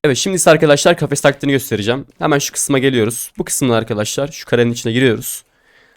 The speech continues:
Buradan şu görmüş olduğunuz lambanın üstündeki ince çizgiye denk getiriyoruz. Evet, diğerini de arkadaşlar tekrardan aynı yere geliyoruz. Bunu da şu üst kısma getiriyoruz. Bu şekilde atıyoruz.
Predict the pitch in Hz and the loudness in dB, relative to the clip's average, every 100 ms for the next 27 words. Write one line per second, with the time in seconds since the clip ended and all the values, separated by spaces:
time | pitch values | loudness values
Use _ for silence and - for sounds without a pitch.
0 | _ - 180 156 165 175 _ _ - - | _ -2 2 4 2 -2 _ _ -20 -20
1 | - 131 139 147 165 160 127 120 135 - | -16 0 4 4 4 4 4 2 0 0
2 | 135 135 120 127 120 - 123 120 127 120 | 2 4 2 0 -4 -4 -4 -4 -4 -4
3 | 120 127 110 117 107 98 101 95 98 _ | -4 -6 0 0 0 -4 -8 -6 -6 _
4 | _ _ _ _ _ _ _ _ _ _ | _ _ _ _ _ _ _ _ _ _
5 | 123 120 185 160 147 131 135 127 - 165 | -4 2 4 4 4 2 0 0 0 -2
6 | - - _ _ _ _ - 160 139 117 | -6 -16 _ _ _ _ -6 -4 0 0
7 | 123 131 127 123 123 131 113 127 131 175 | 2 2 2 2 0 0 -2 -4 0 2
8 | 156 156 190 _ _ - - - - - | 4 2 -2 _ _ -14 -12 -10 -8 -6
9 | - 107 98 104 110 151 - - _ _ | -2 -2 -4 -8 -8 -8 -10 -14 _ _
10 | - _ _ _ - _ _ _ _ _ | -20 _ _ _ -20 _ _ _ _ _
11 | - 139 131 131 135 117 110 - - | -8 -6 0 0 2 0 -2 -4 -12